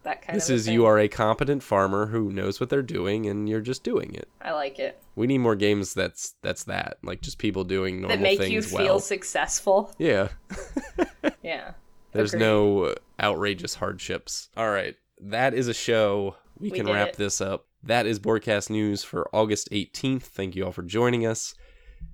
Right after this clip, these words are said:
Speaker 2: Just as a reminder, if you need to find us, you can do so on Facebook by searching for the League of Nonsensical Gamers. Feel free to shoot us an email if you'd like to chat about anything at podcast at nonsensicalgamers dot com.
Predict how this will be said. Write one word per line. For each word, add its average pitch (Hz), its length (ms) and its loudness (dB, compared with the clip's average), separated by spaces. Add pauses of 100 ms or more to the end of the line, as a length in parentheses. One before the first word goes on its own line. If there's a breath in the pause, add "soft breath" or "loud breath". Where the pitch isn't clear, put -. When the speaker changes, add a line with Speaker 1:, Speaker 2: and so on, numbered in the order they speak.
(200)
Speaker 2:
Just 123 240 2
as 110 120 4
a 107 60 4
reminder, 104 460 4
if 95 120 -2
you 95 80 0
need 110 220 2
to 110 60 4
find 104 380 2
us, 98 200 0
you 87 60 -6
can - 120 -8
do 180 140 -8
so 98 180 -4
on 95 120 -4
Facebook 139 560 4
by 98 100 0
searching 95 340 -4
for - 140 -6
the 95 60 -2
League 95 180 0
of 85 80 -8
Nonsensical 98 500 -4
Gamers. 104 440 2
Feel 127 340 6
free 113 320 2
to 135 80 -6
shoot 107 200 -2
us 95 120 -2
an - 80 -2
email 113 380 6
if - 160 -4
you'd - 100 -4
like 90 140 -4
to - 80 -18
chat 98 200 2
about 98 180 0
anything 98 360 2
at - 120 -6
podcast 95 640 0
at 98 60 -4
nonsensicalgamers 95 800 0
dot 98 200 2
com. 101 340 2